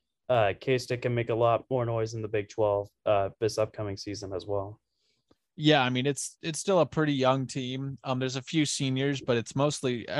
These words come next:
Speaker 2: everyone else in the squad is pretty much freshmen and sophomores, so they've still got a lot of room to grow there. Uh, let's move on to volleyball, who unfortunately also had to play Texas, who are arguably, I don't know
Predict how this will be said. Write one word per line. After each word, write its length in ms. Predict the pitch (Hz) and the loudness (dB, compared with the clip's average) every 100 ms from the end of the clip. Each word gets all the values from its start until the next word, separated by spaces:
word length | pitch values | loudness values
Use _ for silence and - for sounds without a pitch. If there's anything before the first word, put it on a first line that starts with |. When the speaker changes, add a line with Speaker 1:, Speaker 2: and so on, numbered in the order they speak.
| 180 | 2
Speaker 2:
everyone 320 | 151 175 185 127 | 4 2 2 2
else 200 | 131 - | -2 -6
in 60 | |
the 60 | 113 | -8
squad 300 | - 110 107 | -4 -2 -2
is 80 | - | -4
pretty 160 | 127 | -4
much 220 | 117 107 | -4 -4
freshmen 380 | - 117 110 113 | -4 -4 -4 -8
and 80 | 107 | -8
sophomores, 540 | - 113 117 120 107 | 0 0 0 -6 -8
so 120 | - 113 | -6 -4
they've 120 | 120 | -4
still 240 | - 139 | 0 0
got 160 | 123 110 | 0 0
a 40 | |
lot 160 | 107 107 | 0 0
of 60 | 123 | -2
room 200 | 120 113 | -4 -4
to 80 | |
grow 220 | 113 110 110 | -2 -2 0
there. 340 | 113 113 104 - _ _ | 2 2 0 -8 _ _
Uh, 80 | 139 | 2
let's 220 | 156 151 | 4 4
move 160 | 226 214 | 2 4
on 140 | 185 | 4
to 60 | 135 | 4
volleyball, 720 | 117 120 131 127 139 139 143 | 4 4 4 4 2 4 2
who 180 | 139 139 | -2 -8
unfortunately 680 | 123 - 190 165 160 143 127 | -10 -4 -4 -2 -2 -2 0
also 460 | 135 139 - 156 | -2 0 2 4
had 180 | 143 151 | 4 2
to 60 | 143 | 2
play 180 | 147 | -2
Texas, 480 | 139 151 147 - 143 | 2 0 0 -2 -4
who 100 | 131 | 0
are 100 | 117 | 0
arguably, 640 | 123 135 131 123 127 113 - _ - | 4 2 2 0 0 0 -4 _ 0
I 80 | |
don't 100 | 147 | 2
know 340 | 156 131 117 | 4 4 4